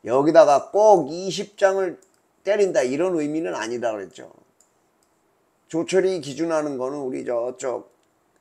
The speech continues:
놀이터에서 뭐 상한가가 요즘 대부분 다 천만 원이니까 저는 그래서 예측권 이십 장 천만 원 뭐 이러고 제가 말씀을 드리고 있는 거죠.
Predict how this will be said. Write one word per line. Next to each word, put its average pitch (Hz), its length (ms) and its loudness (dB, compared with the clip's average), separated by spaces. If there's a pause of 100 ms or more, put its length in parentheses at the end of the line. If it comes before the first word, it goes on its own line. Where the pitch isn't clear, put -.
(420)
놀이터에서 143 840 -2 (360)
뭐 - 320 -20 (140)
상한가가 151 640 -2
요즘 120 260 -6
대부분 123 440 -8
다 110 160 -6
천만 202 360 -4
원이니까 107 580 -10 (420)
저는 127 400 -10 (580)
그래서 143 400 -2
예측권 147 580 -4
이십 123 320 -10
장 131 380 -10
천만 175 380 -4
원 156 340 -2
뭐 117 180 -6
이러고 160 340 4
제가 139 240 4
말씀을 107 540 -2
드리고 139 320 2
있는 131 280 0
거죠. 104 320 -2